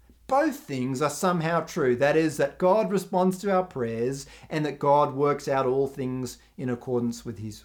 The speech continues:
will. Tim Keller says in his book on prayer, "The teaching of the Bible is that our prayers matter, and yet God's wise plan is sovereign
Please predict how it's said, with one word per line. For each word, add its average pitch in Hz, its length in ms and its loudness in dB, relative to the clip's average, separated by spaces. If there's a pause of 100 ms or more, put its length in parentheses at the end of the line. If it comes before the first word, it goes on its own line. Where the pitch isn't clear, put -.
will. 98 380 -12 (220)
Tim 196 180 4
Keller 160 260 4
says 143 280 -2
in 127 120 -4
his 123 160 -4
book 180 260 -4
on 151 180 -2
prayer, 240 520 0 (380)
"The 139 80 -6
teaching 233 520 4
of 160 140 2
the 127 80 -2
Bible 214 540 4
is 147 160 0
that 123 160 -2
our 120 120 -2
prayers 262 640 6
matter, 196 920 -2 (460)
and 196 540 4
yet 214 640 0 (220)
God's 185 540 6 (100)
wise 165 520 2
plan 131 720 -2 (220)
is 135 220 -4
sovereign 160 760 -2